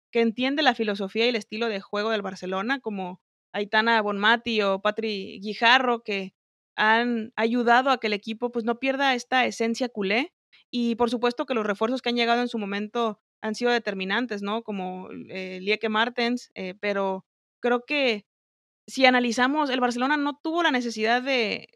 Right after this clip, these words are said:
reforzarse el año anterior. Digo, yo sé que la pandemia pudiera ser por ahí un tema, pero no tuvo un impacto negativo en su juego. Al contrario, creo que hoy por hoy podemos decir que el equipo del Barcelona es una máquina muy bien aceitada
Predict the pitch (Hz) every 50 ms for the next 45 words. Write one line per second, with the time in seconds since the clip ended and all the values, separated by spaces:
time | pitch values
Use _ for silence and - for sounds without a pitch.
0 | _ _ _ - 214 220 233 - 233 226 220 - 214 269 311 330 302 277 262 254
1 | 269 277 247 214 202 226 254 254 240 320 311 285 254 - _ _ _ _ _ 247
2 | 285 269 349 349 - 370 359 330 - 247 220 220 233 254 294 302 269 247 214 220
3 | 233 254 262 - 254 247 247 247 - 254 247 220 196 202 214 226 233 226 - _
4 | _ _ _ _ _ _ _ - - 233 240 254 240 254 233 240 240 262 294 330
5 | 403 - _ _ _ _ _ _ _ _ _ _ 240 233 233 233 233 226 226 220
6 | 220 220 214 214 214 214 202 - - _ 233 240 269 269 359 359 392 381 381 349
7 | - - 339 339 - - 277 254 220 208 214 214 208 208 208 196 - 208 202 196
8 | 196 196 214 208 196 233 262 320 349 320 254 - - 233 - - 311 311 269 -
9 | 320 302 262 254 - 370 - _ _ _ _ _ _ _ _ - 233 233 226 233
10 | 240 254 262 285 285 277 254 233 220 - - 208 208 226 220 208 - 233 240 285
11 | 339 - _ _ _ _ _ _ - 247 240 233 220 208 214 233 240 233 - 269
12 | 277 269 247 226 220 214 214 220 202 202 233 254 - 262 254 254 240 240 233 -
13 | - 247 247 226 - - 220 226 247 285 302 285 285 262 240 220 208 190 185 190
14 | 202 208 226 247 277 -